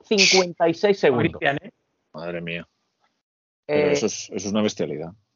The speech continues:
Speaker 1: esto es, sí, totalmente. O sea, es una, es un ritmo medio de cuatro horas, de cuatro minutos cincuenta y dos el kilómetro, que, que no lo consigo yo ni, ni, ni, ni corriendo quinientos metros.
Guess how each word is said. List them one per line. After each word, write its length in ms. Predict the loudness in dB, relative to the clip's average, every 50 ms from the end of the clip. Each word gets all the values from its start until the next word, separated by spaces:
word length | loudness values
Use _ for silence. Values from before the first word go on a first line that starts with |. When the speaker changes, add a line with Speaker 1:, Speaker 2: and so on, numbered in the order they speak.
| _
Speaker 1:
esto 360 | 0 0 2 2 4 4 4 4
es, 100 | 4 2
sí, 180 | -2 -4 -2 -2
totalmente. 460 | -2 0 0 2 2 0 0 -2 -4
O 60 | -2
sea, 140 | 0 0 0
es 80 | 2
una, 240 | 2 2 2 0 0 0
es 160 | -2 0 0
un 160 | 0 -2 0
ritmo 400 | 0 2 2 2 2 2 2 4
medio 340 | 4 4 4 4 2 0 0
de 140 | -2 -4 -2
cuatro 360 | 2 2 2 4 4 4 4 4
horas, 200 | 4 4 2 0
de 160 | 0 -2 0
cuatro 240 | 2 2 2 2 0
minutos 380 | 0 -2 -2 -2 -2 -4 -4 -4
cincuenta 360 | -4 -4 -4 -4 -4 -2 0
y 60 | 2
dos 160 | 2 2 2
el 160 | 0 -2 -2
kilómetro, 640 | -2 0 4 4 6 6 6 4 4 2 2 0 -4 _ _ _ _ _
que, 320 | -6 -4 -4 -4 -4 -6 -6
que 140 | -6 -4 -2
no 160 | 2 2 4
lo 120 | 4 4 2
consigo 360 | 2 2 2 2 4 4 6
yo 220 | 6 6 6 6
ni, 200 | 4 0 -4 -6 -8
ni, 200 | -8 -8 -6 -6
ni, 340 | -8 -8 -6 -8 -8 -10 -12 -14 -20 -16 _
ni 300 | -4 -2 -2 -2 -2 0
corriendo 340 | 0 2 2 2 2 2 2
quinientos 340 | 2 2 2 2 2 4
metros. 480 | 4 4 4 4 6 4 4 4 0 _